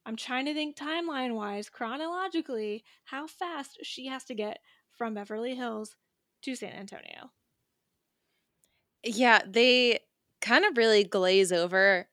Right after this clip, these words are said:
Speaker 2: how much time has passed. Like,
Speaker 1: Mm-hmm.
Speaker 2: presumably this is just over, like, a weekend or just a few days, whatever.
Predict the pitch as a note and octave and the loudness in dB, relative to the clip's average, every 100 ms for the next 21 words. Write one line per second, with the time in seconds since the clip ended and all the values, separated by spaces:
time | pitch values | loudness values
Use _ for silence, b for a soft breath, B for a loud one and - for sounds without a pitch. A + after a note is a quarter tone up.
0 | _ - - F3+ F#3+ D#3 - E3 E3 F#3+ | _ -10 -4 -2 -2 -4 -2 -2 -2 -4
1 | G3 - _ _ A3 A3 A#3+ A3+ A#3+ A#3+ | -8 -14 _ _ -6 -2 2 4 4 0
2 | - - _ F3 E3 - A#3+ A3+ A3 A3 | -12 -20 _ -2 -2 -4 -12 -10 -12 -14
3 | - _ - A3 G3 G#3 G3+ G3 F#3 F3+ | -18 _ 0 2 2 2 4 4 2 0
4 | F#3+ F3 F#3 E3+ F3+ E3 E3 D#3+ - F#3+ | -2 -6 -4 -2 -2 -2 -2 -2 -4 -4
5 | F3+ G3 F#3 E3 C#3+ D#3 D#3+ E3 F3 F#3 | 0 0 2 0 0 -4 -4 -4 -6 -8
6 | F3+ F#3+ F3+ D3 D3 - E3+ E3+ C#3+ C#3 | -6 -2 0 0 -4 -6 -2 -2 -2 -6
7 | - | -10